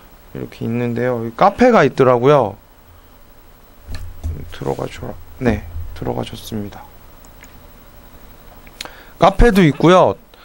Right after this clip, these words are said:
그 다음 아고라의 청원 운동도 있습니다. 그래서 네, 네, 이렇게 사진을 보시면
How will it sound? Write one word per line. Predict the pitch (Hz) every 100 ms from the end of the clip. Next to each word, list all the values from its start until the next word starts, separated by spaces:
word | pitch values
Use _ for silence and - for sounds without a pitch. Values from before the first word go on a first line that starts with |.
| -
그 | - 139
다음 | 131 151 170
아고라의 | 123 143 170 170 147
청원 | - 247 262 240
운동도 | 156 147 151 151 147 143 - - - 143
있습니다. | 117 143 131 110 110 113 104 101 - _ _ _ _ _ -
그래서 | 139 139 127 120 - - - - - _ _ - 143 117 - -
네, | 123 120 107 -
네, | - 107
이렇게 | 110 -
사진을 | - 156 175 170 151
보시면 | 120 117 123 143 120